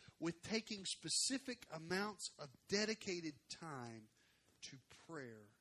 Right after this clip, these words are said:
in our lives. It's been a spiritual discipline that we both have said,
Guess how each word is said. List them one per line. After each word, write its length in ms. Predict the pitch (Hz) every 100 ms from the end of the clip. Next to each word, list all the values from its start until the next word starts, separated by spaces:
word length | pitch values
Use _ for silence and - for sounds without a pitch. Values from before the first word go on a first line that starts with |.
| _ _ _ -
in 100 | 120
our 160 | 113 110
lives. 460 | 107 104 110 - -
It's 180 | 156 -
been 260 | 160 147 151
a 160 | 165
spiritual 520 | 202 - 202 196 180 156
discipline 460 | 160 160 139 139 131
that 140 | 127
we 140 | 143 147 123
both 340 | 160 202 185 135
have 100 | 120
said, 340 | - 135 120